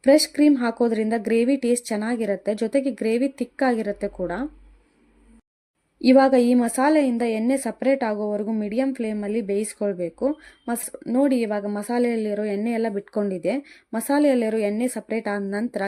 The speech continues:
ಗ್ರೇವಿ ಕನ್ಸಿಸ್ಟೆನ್ಸಿಗೆ ನೀರು ಹಾಕ್ಕೊಳ್ಬೇಕು. ಅಲಸಂದಿ ಕಾಳನ್ನ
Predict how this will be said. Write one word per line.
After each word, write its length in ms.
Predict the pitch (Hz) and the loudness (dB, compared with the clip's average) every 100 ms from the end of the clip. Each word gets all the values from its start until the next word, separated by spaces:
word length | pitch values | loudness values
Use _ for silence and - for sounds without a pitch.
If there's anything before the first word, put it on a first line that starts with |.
| 190 | -4
ಗ್ರೇವಿ 260 | 214 233 302 | -2 0 0
ಕನ್ಸಿಸ್ಟೆನ್ಸಿಗೆ 800 | 302 226 226 - 214 202 208 220 | -2 -6 -8 -8 -8 -8 -8 -6
ನೀರು 260 | 208 233 | -2 -4
ಹಾಕ್ಕೊಳ್ಬೇಕು. 680 | 214 202 - 185 170 160 - 285 320 _ _ _ _ _ _ _ _ - | -4 -6 -6 -6 -6 -8 -4 -4 -6 _ _ _ _ _ _ _ _ -10
ಅಲಸಂದಿ 440 | 220 208 254 269 | -8 -4 -4 -2
ಕಾಳನ್ನ 300 | 262 220 220 | -4 -6 -6